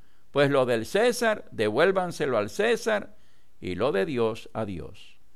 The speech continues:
La intención de Jesús fue solo escaparse de la trampa que le habían tendido los fariseos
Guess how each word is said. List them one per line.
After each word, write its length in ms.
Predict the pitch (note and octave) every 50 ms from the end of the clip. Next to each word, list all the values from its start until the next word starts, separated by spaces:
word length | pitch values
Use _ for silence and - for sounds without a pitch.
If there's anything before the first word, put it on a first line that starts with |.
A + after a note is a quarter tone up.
| - - - - - - - - - - - - - - - - - - -
La 120 | D3+ F#3
intención 480 | G3+ F#3+ A3+ G#3+ G#3 - C4 C4 C4 B3
de 120 | B3 A3+
Jesús 440 | G#3+ G#3 - - G3 G3 G3 F#3+ -
fue 180 | - G3 F3
solo 340 | - - F#3 F3 F3 F3 E3+
escaparse 640 | D#3+ - - D3 D3+ - E3 D#3+ D#3+ E3 - F3 D#3+
de 100 | D3+ D3
la 180 | C#3+ C#3 C3 -
trampa 520 | C#3+ D3+ D#3 D#3 D#3 D3+ - D#3+ D3 C#3+
que 100 | D3 C#3
le 100 | C3+ C3
habían 360 | B2+ B2 C#3+ D#3 E3 D#3+ C#3+
tendido 460 | - C#3+ C3+ B2 A#2+ D#3+ E3+ D#3+ D3
los 160 | C#3 C3+ C3 -
fariseos 720 | F3 F3+ F3 D#3+ C3+ - - C#3 C3+ C3+ C3 B2+ - -